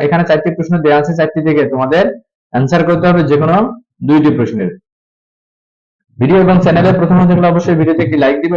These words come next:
এবং চ্যানেলে প্রথম হয়ে থাকলে অবশ্যই চ্যানেলটি সাবস্ক্রাইব করবা এবং ভিডিওটি ভালো লাগলে অবশ্যই বন্ধুদের মাঝে শেয়ার করবা, যাতে করে বন্ধুরাও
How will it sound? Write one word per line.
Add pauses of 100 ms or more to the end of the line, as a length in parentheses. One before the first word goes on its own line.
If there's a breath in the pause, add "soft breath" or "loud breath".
এবং (100)
চ্যানেলে
প্রথম
হয়ে
থাকলে
অবশ্যই
চ্যানেলটি (600)
সাবস্ক্রাইব
করবা (200)
এবং (100)
ভিডিওটি
ভালো
লাগলে
অবশ্যই
বন্ধুদের
মাঝে
শেয়ার
করবা, (100)
যাতে
করে (500)
বন্ধুরাও